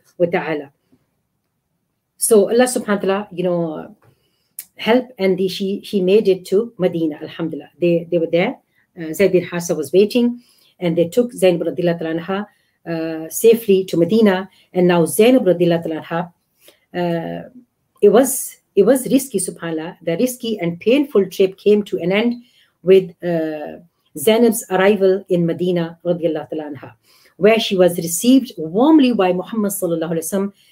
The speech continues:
and rest of the member, her, member of her family. Alhamdulillah,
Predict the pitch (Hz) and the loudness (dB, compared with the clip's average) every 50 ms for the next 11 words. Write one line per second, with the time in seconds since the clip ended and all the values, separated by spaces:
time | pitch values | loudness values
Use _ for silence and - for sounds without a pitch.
0 | _ _ _ _ 185 180 180 180 180 180 180 190 190 180 - 180 175 - 175 165 | _ _ _ _ -4 -2 -2 -2 -2 -2 0 0 0 0 -2 -8 -4 -4 -4 -2
1 | 170 160 151 180 170 - 139 170 165 170 170 - _ _ _ _ - 190 185 175 | -2 -4 -4 -8 -10 -10 -8 -8 -8 -8 -10 -14 _ _ _ _ 0 0 0 2
2 | 175 175 160 170 - 170 175 240 262 - _ _ _ - - 190 165 147 143 139 | 2 0 -2 -2 -6 -6 -6 -6 -8 -10 _ _ _ -4 -2 -2 -2 -2 -4 -8
3 | 139 - - 175 170 - - 196 185 170 170 160 147 151 147 160 160 175 170 | -12 -12 -10 -10 -10 -8 -8 -6 -6 -4 -6 -6 -8 -8 -8 -8 -8 -8 -10